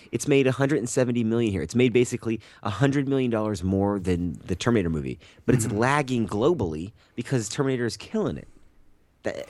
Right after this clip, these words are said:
Speaker 1: outside the U S.
Speaker 2: Well, they just like, I mean, the one thing about Asia is that they like sci-fi, right?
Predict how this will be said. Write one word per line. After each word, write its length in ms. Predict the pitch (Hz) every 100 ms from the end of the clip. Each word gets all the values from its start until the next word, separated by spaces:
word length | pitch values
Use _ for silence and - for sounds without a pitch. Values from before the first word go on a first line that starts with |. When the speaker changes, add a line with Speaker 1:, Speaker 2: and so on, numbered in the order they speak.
| -
Speaker 1:
outside 480 | 117 107 - 92 80
the 60 |
U 120 | 85 64
S. 160 | -
Speaker 2:
Well, 120 | 143
they 120 | 160 147
just 240 | 143 -
like, 140 | 139
I 80 | 135
mean, 420 | 175 175 170 202
the 100 | 156
one 180 | 165 165
thing 100 | 151 151
about 280 | 135 123 - - - -
Asia 340 | 151 156 135
is 160 | 120 113
that 60 | 110
they 120 | 110
like 160 | 107
sci-fi, 520 | 104 - 98 117 107 98
right? 280 | 98 101